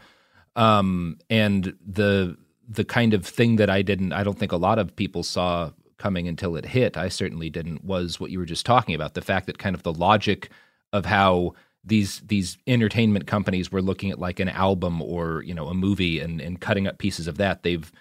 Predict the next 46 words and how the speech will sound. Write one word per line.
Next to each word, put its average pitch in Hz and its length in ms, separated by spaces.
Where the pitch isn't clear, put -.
they've 98 180
applied 101 520
to, 104 100
like, 87 180
a 90 60
tractor, - 600
you 90 100
know, 87 300
and 107 120
now 101 120
you 101 180
can't, 98 240
like, 92 220
repair 101 320
your 92 160
John 85 320
Deere 98 260
or 135 160
modify 131 480
your 104 180
John 98 280
Deere 98 180
so 92 220
it 82 80
works 117 320
better. 87 340
And 104 500
then, 107 600
you 104 100
know, 92 80
you, 92 220
you 110 220
get 123 160
situations 107 640
like 95 180
we 104 80
just 101 240
kind 101 180
of 92 100
averted 98 460
with 90 120
the 95 80
John 92 280
Deere 87 200
strike, 107 480
where 87 260